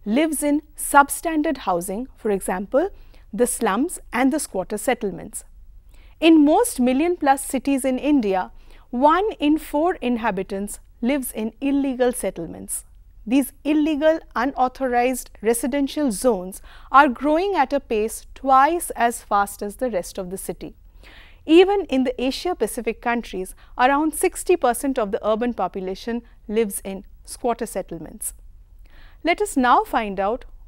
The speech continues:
what life in the slum is like. A slum, for the purpose of census, has been defined as residential areas where dwellings are unfit for human habitation by reasons of dilapidation,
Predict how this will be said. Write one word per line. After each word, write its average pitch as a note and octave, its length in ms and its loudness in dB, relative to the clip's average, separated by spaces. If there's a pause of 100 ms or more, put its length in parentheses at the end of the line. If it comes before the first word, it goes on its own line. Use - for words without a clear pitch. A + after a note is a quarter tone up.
(140)
what D4+ 300 2
life A3 340 -2
in G3+ 140 -8
the G#3 120 -4
slum G3 420 -10
is F#3+ 220 -10
like. E3 360 -12 (640)
A C#4+ 100 6
slum, E4+ 560 0
for - 180 -4
the A3 120 -2
purpose B3+ 580 0
of A3+ 160 -2
census, A#3 720 -4
has A#3+ 240 0
been C4 140 0
defined A#3+ 580 -2
as B3+ 320 2 (260)
residential F4+ 720 2
areas G#3 480 -2 (360)
where A3+ 180 2
dwellings B3+ 760 2
are A3 240 0
unfit D#4 440 0
for C4 180 0
human A3+ 420 -4
habitation G3+ 640 -4 (300)
by A3 140 4
reasons C4 440 2
of G3+ 140 2
dilapidation, A#3 840 -2